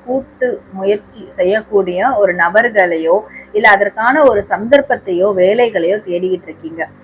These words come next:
ஒரு வாய்ப்பை தேடிக்கிட்டு இருக்கீங்க. So, பண ரீதியா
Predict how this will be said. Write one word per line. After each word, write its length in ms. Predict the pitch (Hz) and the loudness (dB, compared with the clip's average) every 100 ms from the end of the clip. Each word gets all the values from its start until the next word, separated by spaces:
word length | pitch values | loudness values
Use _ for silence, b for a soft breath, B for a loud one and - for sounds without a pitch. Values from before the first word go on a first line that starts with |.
| B - | B 0
ஒரு 180 | 175 | 2
வாய்ப்பை 440 | 165 175 208 262 262 | 6 6 6 4 0
தேடிக்கிட்டு 520 | 196 180 185 185 185 | 2 0 0 -4 -8
இருக்கீங்க. 480 | 151 156 156 156 - | -12 -12 -6 -6 -6
So, 180 | - 175 | -6 -2
பண 300 | 196 214 277 | 2 4 4
ரீதியா 380 | 302 277 247 | 2 2 4